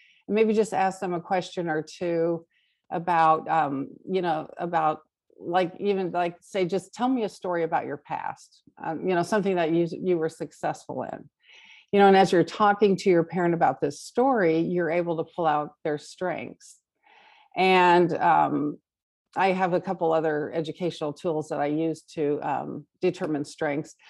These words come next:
But, you know, from, you know, if you know your strengths, then you'll, it'll shed light on your weaknesses. And so, um, you know, that's important too, because as you probably know from being a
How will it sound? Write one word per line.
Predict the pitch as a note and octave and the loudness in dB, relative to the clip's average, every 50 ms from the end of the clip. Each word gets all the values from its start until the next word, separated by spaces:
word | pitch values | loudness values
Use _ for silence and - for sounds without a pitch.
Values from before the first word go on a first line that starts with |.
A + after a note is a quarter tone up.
| - _ _ _ - | -20 _ _ _ -2
But, | G#3+ G3+ G3 | -2 2 2
you | A3 A3 | 4 4
know, | G#3+ G#3+ | 4 2
from, | G3 A3 A3 G#3+ G#3 F#3+ | 2 0 0 0 0 0
you | F3+ G3 G#3 G3+ | 0 0 0 0
know, | G3 G3 | 0 0
if | F#3 - | 0 0
you | G#3+ G#3 | 0 0
know | G#3 G3+ | 2 2
your | F#3+ D#3+ E3 | 0 0 -2
strengths, | - - - - C4+ D4 C#4 G#3+ F#3+ G3 F#3+ - | -4 -8 -10 -6 -2 -2 0 -2 -2 -4 -6 -6
then | - G3 F#3 | -6 -4 -2
you'll, | F3+ F3 E3+ E3 D#3+ - - | -2 -2 -2 -2 -4 -4 -4
it'll | G3 G3+ F#3+ F#3 F3+ | -4 -2 -2 -2 -4
shed | - - G#3 F#3+ E3+ F3 | -4 -4 -4 -2 0 2
light | E3 D#3+ D#3+ E3+ D#3 | 2 2 2 2 0
on | E3 D#3+ | 0 0
your | D3+ D3 D3+ | -2 -4 -4
weaknesses. | D3+ E3+ F#3 F#3+ F#3 - - - - - - - - - - - - _ _ _ _ _ _ _ _ _ _ _ _ - | -4 -4 -4 -4 -6 -10 -16 -16 -16 -16 -14 -14 -14 -14 -16 -18 -20 _ _ _ _ _ _ _ _ _ _ _ _ -2
And | - F#3 F#3 F3+ F3+ F3 E3+ E3+ E3+ D#3+ D#3+ | 0 2 4 4 6 6 6 6 4 2 0
so, | - F3+ - - - G3+ F#3+ F#3 F3+ F3+ A2+ | -4 -8 -12 -4 2 4 4 6 6 6 4
um, | D3+ D#3 D#3+ D#3 D#3+ D#3 - - | 4 2 2 2 0 -2 -2 -2
you | - G3 | 0 0
know, | F#3+ F3+ E3+ | 2 0 0
that's | F3 F3 E3 E3 E3+ - | 2 0 0 0 0 -4
important | E3 - - - D3+ - - D#3 D3+ - | -6 -4 -4 -6 -6 -4 -6 -6 -8 -8
too, | - - C4+ B3+ F3+ F3 E3 D#3+ | -6 -2 0 0 2 0 0 0
because | F3+ F3+ F3 F#3 F#3+ E3+ E3+ D#3+ F3+ | -2 -4 -2 -2 -2 -2 -2 0 0
as | E3 D#3+ E3 | 0 0 0
you | F#3+ G3+ G3 | -2 -2 -4
probably | F#3+ G3 G3 E3 D#3 D#3+ D#3+ D#3+ E3 D#3+ | -2 -2 -2 -2 -2 -2 -4 -4 -4 -2
know | E3+ F3 E3+ E3 E3 E3 E3 - | -2 -2 0 0 0 -2 -2 -6
from | - F3 D3+ C#3+ D3 | -8 -8 -8 -8 -6
being | D3 E3+ F3 D#3 C#3+ | -4 -4 -4 -2 -4
a | B2+ | -6